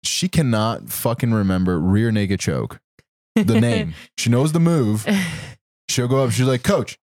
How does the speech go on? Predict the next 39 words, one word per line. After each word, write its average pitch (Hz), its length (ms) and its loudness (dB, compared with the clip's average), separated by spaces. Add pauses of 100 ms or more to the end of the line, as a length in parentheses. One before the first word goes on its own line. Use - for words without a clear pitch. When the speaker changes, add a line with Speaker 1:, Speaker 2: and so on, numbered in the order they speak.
(580)
Speaker 1:
what's 180 220 -2
that 208 160 -2
move 147 360 0
that 139 160 0
you, 123 200 -2 (240)
you 139 80 0
do 139 160 2
this 127 500 -2
with 151 180 -4
your 175 160 2
arms? 196 420 -2 (120)
This, 240 460 0
Speaker 2:
<laughs> - 0 -
Speaker 1:
this 285 360 2
with 226 120 -2
your 202 120 2
arms?" 196 380 0
Speaker 2:
You 233 160 0
do - 20 2
this? 214 460 -2 (420)
Speaker 1:
And 120 320 0
he's 117 300 2
like, 117 260 -2 (220)
"Dude, 107 440 0 (220)
you 120 140 2
can't. 160 500 2 (340)
You've 151 120 4
been 160 140 2
training 170 340 2
since 339 260 2
you 147 100 0
were - 140 2
Speaker 2:
<laughs> - 0 -
Speaker 1:
four." 359 800 0 (840)
And 117 120 0
I 139 260 0
just 104 200 -4
walk 101 240 0
away. 85 400 -4